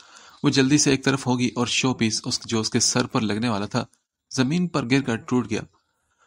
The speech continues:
उसने पलटकर खो-, खो-, खोखा निगाहों से अनम को देखा तो अनम भी डर गई।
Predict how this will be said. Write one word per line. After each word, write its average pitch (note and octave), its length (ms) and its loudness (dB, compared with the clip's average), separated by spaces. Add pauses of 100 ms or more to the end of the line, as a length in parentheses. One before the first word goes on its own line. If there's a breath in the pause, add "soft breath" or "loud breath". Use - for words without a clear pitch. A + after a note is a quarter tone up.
उसने F3+ 200 2
पलटकर F3 320 4
खो-, E3+ 200 2
खो-, E3 160 -2
खोखा D3 420 2
निगाहों B2+ 360 0
से C3+ 140 -2
अनम B2+ 280 0
को B2 100 2
देखा A2 260 0
तो A2+ 140 -4
अनम A2+ 340 -2
भी A2 80 2
डर G#2 240 0
गई। F#2+ 200 -4